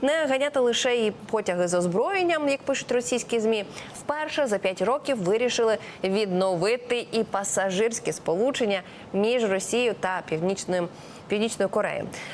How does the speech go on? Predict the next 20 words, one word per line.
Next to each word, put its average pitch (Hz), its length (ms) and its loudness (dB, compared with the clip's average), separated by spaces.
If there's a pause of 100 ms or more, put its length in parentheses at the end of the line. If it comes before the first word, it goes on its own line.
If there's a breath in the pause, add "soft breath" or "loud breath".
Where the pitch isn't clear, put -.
Зрештою, 269 380 2
як 254 80 -4
ви 247 80 2
розумієте, 262 540 2 (840)
західний 220 460 2
світ, 196 240 0
цивілізований 214 560 2
світ, 190 380 0
він 214 240 2
досить, 202 640 0 (260)
м, 175 200 0
так, 165 180 -4
відрізався 208 680 2
від 170 220 0
Російської 175 400 0
Федерації. - 520 -2 (320 loud breath)
Звісно, 302 320 2
все 277 180 0
ще 220 160 0
росіяни, 214 480 2